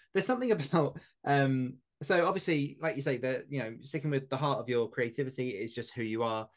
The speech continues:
Um, and I think there is something as well to be said about the people who do just write from that place of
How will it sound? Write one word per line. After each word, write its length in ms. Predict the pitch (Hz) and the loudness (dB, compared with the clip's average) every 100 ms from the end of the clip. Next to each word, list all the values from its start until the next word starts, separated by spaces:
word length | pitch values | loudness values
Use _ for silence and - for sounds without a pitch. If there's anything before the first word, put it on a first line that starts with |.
| _ _ | _ _
Um, 200 | 131 131 | -2 -2
and 80 | 135 | 0
I 40 | 165 | -2
think 140 | 208 | 2
there 80 | 208 | 2
is 80 | 208 | 2
something 320 | 170 147 139 _ | -2 -6 -8 _
as 140 | 147 139 | -4 2
well 180 | 160 131 | 2 2
to 80 | |
be 100 | 123 | -4
said 200 | 117 135 | -2 -2
about 420 | 120 117 110 104 - | 0 -2 -2 -4 -8
the 60 | 131 | -10
people 420 | - - 127 120 | -6 -4 -2 -4
who 320 | 113 117 113 110 | -2 -4 -4 -2
do 160 | - 190 | 0 0
just 220 | 135 107 | -2 -6
write 300 | 117 113 - | -6 -6 -8
from 160 | 113 110 | -10 -8
that 160 | 101 | -10
place 280 | 117 107 98 | -8 -8 -6
of 160 | 104 | -8